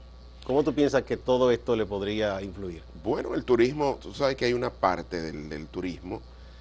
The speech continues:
Speaker 2: que está referida a, al, al costo de producción dominicano, transporte, que es un tema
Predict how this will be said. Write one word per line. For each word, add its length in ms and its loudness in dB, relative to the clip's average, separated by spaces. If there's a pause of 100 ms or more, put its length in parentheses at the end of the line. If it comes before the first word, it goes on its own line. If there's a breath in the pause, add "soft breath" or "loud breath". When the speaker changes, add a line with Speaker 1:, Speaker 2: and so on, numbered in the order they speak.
(240 soft breath)
Speaker 2:
que 100 -4
está 240 -2
referida 800 -2
a, 420 0 (300)
al, 340 -8
al 240 -8
costo 320 -2
de 60 0
producción 440 -6
dominicano, 640 0 (340 loud breath)
transporte, 800 4
que 120 -6
es 60 -8
un 140 -6
tema 420 -2